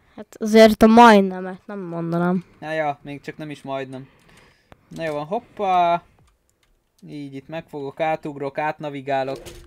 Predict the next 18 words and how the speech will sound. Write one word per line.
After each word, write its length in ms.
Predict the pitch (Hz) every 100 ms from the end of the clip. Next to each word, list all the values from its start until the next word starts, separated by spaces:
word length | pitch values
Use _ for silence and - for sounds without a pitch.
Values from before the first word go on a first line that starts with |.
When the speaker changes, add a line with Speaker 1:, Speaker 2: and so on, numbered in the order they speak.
| -
Speaker 2:
Hú, 140 | 226
de 100 | 190
rossz 160 | 151 139
itt 60 | -
Speaker 1:
Hoppá! 260 | 269 302 254
Speaker 2:
járok 420 | 339 381 254 294
az 60 | 403
izéről. 260 | - 127 127 - -
Azt 420 | 127 143 175 -
a 340 | 208 170 143 - _ -
Bara 220 | 156 170
felrugott. 800 | 170 - 156 151 156 156 294 285
Speaker 1:
Felrúgtalak, 640 | 285 311 269 - 233 226 226
mint 180 | 226 220
a 80 | 202
való 340 | 196 233 247
életbe. 500 | 196 185 175 185 202 - - - - -
Speaker 2:
<laughs> 340 | - - -